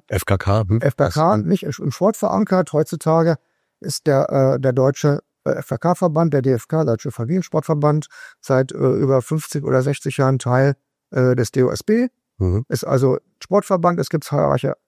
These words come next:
Speaker 2: Sportvereine, F K K-Sportvereine. Und wir haben nun also die größte Sammlung, das sind ungefähr zweihundert Regalmeter Material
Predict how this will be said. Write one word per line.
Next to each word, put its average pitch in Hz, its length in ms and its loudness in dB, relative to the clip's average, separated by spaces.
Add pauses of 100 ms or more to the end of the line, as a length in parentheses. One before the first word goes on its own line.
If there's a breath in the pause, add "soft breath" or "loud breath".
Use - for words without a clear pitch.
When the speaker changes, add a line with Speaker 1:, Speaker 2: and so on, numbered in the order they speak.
(140)
Speaker 2:
Sportvereine, 165 580 0
F 143 100 -4
K - 80 -8
K-Sportvereine. 160 840 -2 (340 loud breath)
Und 143 140 -2
wir 151 100 2
haben 143 180 2
nun 147 300 2 (160)
also 139 240 2
die 135 120 -2
größte 143 320 -2
Sammlung, 139 480 0 (100)
das - 160 -6
sind 139 160 -8
ungefähr 123 420 -2
zweihundert 139 640 -2 (580)
Regalmeter 135 600 2
Material 127 760 0